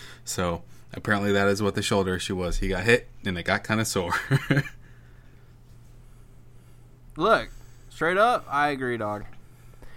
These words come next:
Speaker 2: You know, I was, I was glad. I, I was concerned about Trey. They were making all those memes about how the dude had on shoulder pads.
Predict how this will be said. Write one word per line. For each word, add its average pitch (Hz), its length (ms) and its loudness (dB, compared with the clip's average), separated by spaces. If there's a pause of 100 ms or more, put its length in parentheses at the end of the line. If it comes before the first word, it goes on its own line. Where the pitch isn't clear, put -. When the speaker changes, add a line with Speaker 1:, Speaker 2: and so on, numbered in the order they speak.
(560)
Speaker 2:
You 147 200 2
know, 160 100 2
I 185 180 12
was, 320 120 10
I - 100 12
was 151 100 8
glad. 247 260 10
I, - 140 12
I 185 160 12
was 277 100 8
concerned 220 320 8
about 180 180 10
Trey. 147 140 6
They 202 120 12
were 359 80 10
making 330 200 10
all 269 100 12
those 233 140 12
memes 185 300 8
about 165 140 8
how 180 120 12
the 151 100 8
dude 160 200 8
had 165 120 10
on 151 140 10
shoulder 151 340 8
pads. 113 360 6